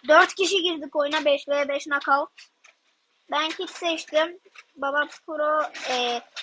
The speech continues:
Osmanlı padişahı yani eski ismi Baba Pro Icardi ismini değiştirdi şimdi. Neden Osmanlı padişahı koyduğunu ben de bilmiyorum.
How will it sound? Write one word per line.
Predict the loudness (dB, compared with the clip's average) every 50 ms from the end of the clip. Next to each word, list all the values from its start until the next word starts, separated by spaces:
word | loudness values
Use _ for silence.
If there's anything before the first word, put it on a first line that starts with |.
| -12 _
Osmanlı | 0 0 0 2 0 -4 -4 -4 -4 -6 -2
padişahı | 0 2 2 2 0 -4 -8 -8 -6 -6 -4 -4 -4 -2 0
yani | 2 2 2 0 0 -2 -2 -4 -4 -4 -2
eski | 0 0 0 -2 -8 -10 -4 -2 0 0 -2
ismi | -2 -6 -8 -6 -4 -2 0
Baba | 0 0 0 0 -4
Pro | -4 -8 -8 -6
Icardi | -6 -6 -6 -4 0 2 2 0 0 -4 -12 -14
ismini | -16 -14 -12 -10 -6 -2
değiştirdi | 0 0 0 0 -2 -8 -8 -10 -10 -10 -12 -16
şimdi. | -16 -14 -12 -6 -2 0 0 0 -2 -8 -20 _ _ _ _ -20 -16 -2
Neden | 2 4 6 6 6 8 6 4
Osmanlı | 4 2 -2 -4 -4 -4
padişahı | -4 -2 0 0 0 -2 -4 -4 -4 -4 -2
koyduğunu | -2 -2 -2 -2 -4 -6 -6 -2 2 2
ben | 2 2 2
de | 0 0 0
bilmiyorum. | -2 -6 -8 -8 -8 -8 -8 -8